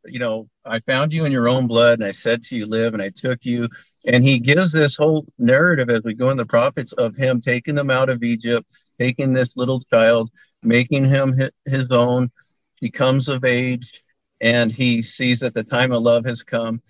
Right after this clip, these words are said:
and he marries her. And, and I'd be curious to hear if the,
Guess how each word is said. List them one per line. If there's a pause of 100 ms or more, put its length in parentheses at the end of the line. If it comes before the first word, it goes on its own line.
(200)
and
he (200)
marries
her. (600)
And, (160)
and
I'd
be
curious
to
hear
if (160)
the,